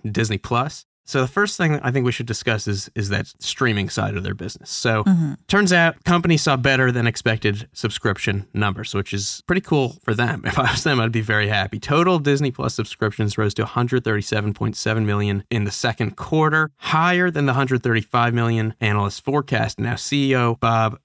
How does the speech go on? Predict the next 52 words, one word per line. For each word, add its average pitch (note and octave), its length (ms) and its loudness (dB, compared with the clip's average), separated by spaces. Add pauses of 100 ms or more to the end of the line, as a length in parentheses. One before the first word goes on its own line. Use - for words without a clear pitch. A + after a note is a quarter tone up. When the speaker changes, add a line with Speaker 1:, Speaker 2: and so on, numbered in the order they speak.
(100)
Speaker 1:
Chapek E3+ 500 -2
said C3+ 500 0 (220)
they B2 120 2
added B2 240 0
seven D3+ 440 0
point B2+ 320 0
nine A#2+ 280 2
million A#2 300 2
Disney A#2 280 -2
Plus A#2+ 240 -4
subscribers A2 500 -2
in G#2+ 60 -2
the G#2 80 -4
quarter, A2 480 0 (220)
and A2+ 180 -4
total A3 420 4
subscriptions, C3+ 760 -2
get A#2+ 200 -2
this, G#2+ 160 -2
total D#3 320 0
subscriptions A#2+ 640 -4
across A#2 380 -2 (100)
all B2+ 280 2
offerings A2+ 640 0
now A2 160 0
exceed A#2+ 480 -4
two B2 140 -2
hundred A2 280 -2
and G2 100 -2
five G#2 300 -2
million. G#2 480 0 (120)
He - 80 -8
said, D3 280 2
"That C#3+ 200 2
once D#3+ 220 2
again D3+ 220 2
proves C3+ 400 2
we're B2 100 2
in A#2+ 60 4
a A2+ 80 2
league A2+ 240 0
of G#2+ 120 2
our G2+ 180 2
own." C#3 380 4
I C3+ 200 2
say B2+ 360 2
not A#2+ 220 2
entirely, A2+ 600 0
because G#2+ 400 -2
Netflix A2 400 -2
<laughs> - 0 -
has - 460 0